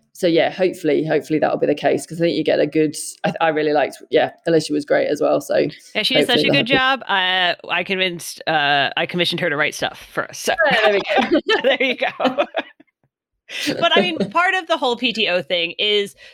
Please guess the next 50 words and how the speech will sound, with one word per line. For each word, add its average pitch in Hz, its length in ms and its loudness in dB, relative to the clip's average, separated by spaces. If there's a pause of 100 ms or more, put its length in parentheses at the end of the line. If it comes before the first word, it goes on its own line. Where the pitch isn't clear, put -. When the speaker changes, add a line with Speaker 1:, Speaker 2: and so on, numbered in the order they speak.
Speaker 2:
try, 240 320 -2
I 226 80 0
mean, 233 260 -4 (180)
this 254 180 0
is 247 80 -6
their 240 140 0
mission. 208 280 0
They've 190 80 0
been 175 140 -2
clear 226 180 0
about 226 80 2
this 208 100 -4
from 208 80 -4
the 190 60 0
beginning: 180 380 -4
making 226 340 -4
professional 202 560 -4
triathlon 170 540 -2
a 170 100 -2
spectator 165 540 -4
sport, 139 340 -4
a 175 100 -2
mass 175 380 -4
sport, 139 380 -4
like, 160 200 -2
up 180 200 -6
there 196 120 2
on 180 140 -4
par 165 340 0
with, 156 240 -4 (560)
well, 175 100 -8
maybe 196 160 0
not 160 140 -2
football, 143 360 0
but, 147 160 -4
you 226 100 2
know, 160 100 -2
golf, 156 440 0
Speaker 1:
Yeah. - 160 -4
Speaker 2:
tennis, 147 300 -4 (260)
um, 180 560 0 (180)
that 220 160 -4
people 226 300 -2
wanna 233 160 0
watch, 262 320 0
that - 80 -10
they 196 100 -2
follow, 190 420 0
that 170 120 -4
they, 170 160 -4